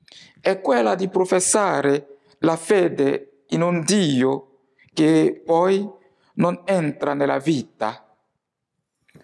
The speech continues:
Un Dio riconosciuto solo a parole, ma a cui non si aderisce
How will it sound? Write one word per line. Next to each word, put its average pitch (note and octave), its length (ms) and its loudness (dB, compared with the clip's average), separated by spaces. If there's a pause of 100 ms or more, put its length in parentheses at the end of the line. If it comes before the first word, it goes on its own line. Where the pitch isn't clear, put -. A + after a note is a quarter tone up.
(260)
Un D#3+ 260 0
Dio C#3 760 0 (420)
riconosciuto E3+ 760 2
solo E3 880 -2
a C3+ 140 -4
parole, B2 800 -2 (1000)
ma D3+ 720 -4
a D3 220 -6
cui G#3 400 0 (520)
non G3 260 0
si F#3 180 -2
aderisce E3+ 1040 2